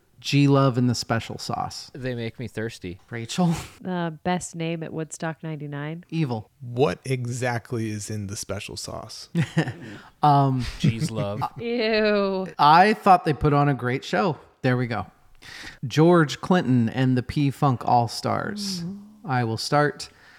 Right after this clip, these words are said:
Speaker 1: Wanted to like depressingly old. <laughs> Evil, <laughs> back to you. I think I killed him. Nope, he's back. <laughs>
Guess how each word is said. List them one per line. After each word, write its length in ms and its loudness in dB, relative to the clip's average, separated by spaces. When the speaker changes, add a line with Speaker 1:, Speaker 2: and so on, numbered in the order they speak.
Speaker 1:
Wanted 420 4
to 160 0
like 460 4
depressingly 1160 0
old. 500 0
<laughs> 80 -2
Evil, 440 6
<laughs> 80 -6
back 360 4
to 220 2
you. 320 -2
I 100 -14
think 240 -6
I 40 -4
killed 320 -2
him. 100 -4
Nope, 280 0
he's 200 -8
back. 180 -8
<laughs> 1800 -2